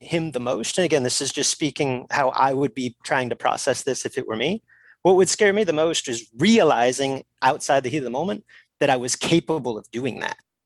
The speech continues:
Like, Oh my God, like, what, Y-, you know what I mean? 'Cause you don't think through that in the,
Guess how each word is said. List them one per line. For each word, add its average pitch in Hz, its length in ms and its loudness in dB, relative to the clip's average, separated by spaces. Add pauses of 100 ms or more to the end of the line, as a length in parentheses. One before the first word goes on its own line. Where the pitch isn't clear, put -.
Like, - 300 0
Oh 190 140 4
my - 160 -4
God, 123 380 0 (180)
like, 117 260 -4
what, 147 280 0 (920)
Y-, - 140 -14
you 202 120 2
know 214 120 6
what 202 100 6
I 196 40 6
mean? 208 160 2
'Cause 190 140 -2
you 233 80 -4
don't 262 240 0 (180)
think 196 260 0
through 175 280 -4
that 113 340 -2
in 131 180 -2
the, 117 160 0